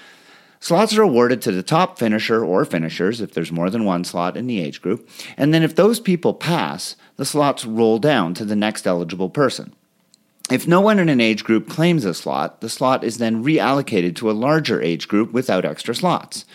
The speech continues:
It sounds a bit complicated, but it's actually pretty straightforward. At any rate, roll down can take an hour or more, depending on how many slots are rolled and reallocated,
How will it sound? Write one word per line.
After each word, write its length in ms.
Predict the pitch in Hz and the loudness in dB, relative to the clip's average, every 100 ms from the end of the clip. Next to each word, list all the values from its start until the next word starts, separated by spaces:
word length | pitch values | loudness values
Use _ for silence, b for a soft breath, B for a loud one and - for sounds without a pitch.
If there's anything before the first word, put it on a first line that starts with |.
| B B B B | B B B B
It 180 | 190 190 | -2 2
sounds 280 | 247 277 | 2 2
a 20 | 190 | 2
bit 180 | 139 | 0
complicated, 680 | - 117 107 107 120 117 107 | 2 0 2 2 2 4 2
but 240 | 127 147 - | 0 0 0
it's 220 | 135 160 | -6 0
actually 340 | 190 180 123 | 0 0 -2
pretty 480 | 101 - - 104 85 | -4 -6 -6 -4 -4
straightforward. 640 | 76 78 65 69 50 - _ _ B B B B | -4 -8 -6 -8 -8 -12 _ _ B B B B
At 120 | - | 2
any 200 | 190 170 | 4 4
rate, 280 | 90 64 - - B B B | 2 -4 -14 -20 B B B
roll 240 | 147 208 | 4 6
down 260 | 190 160 147 | 6 4 2
can 200 | - 123 | 0 -2
take 260 | 123 110 | 0 0
an 120 | 92 87 | -2 -6
hour 360 | 104 123 135 123 | 0 2 2 2
or 180 | 104 95 | 0 0
more, 240 | 85 50 | -4 -6
depending 400 | - 131 139 135 | -8 -4 -2 0
on 100 | 113 | -2
how 160 | 120 131 | -2 0
many 180 | 160 | 0
slots 380 | 175 - 110 - | 0 0 -2 0
are 80 | 120 | -4
rolled 400 | 95 87 80 80 | -2 -2 -2 -4
and 120 | 95 | 0
reallocated, 760 | 107 131 135 123 87 69 76 | 2 2 2 0 -2 -8 -10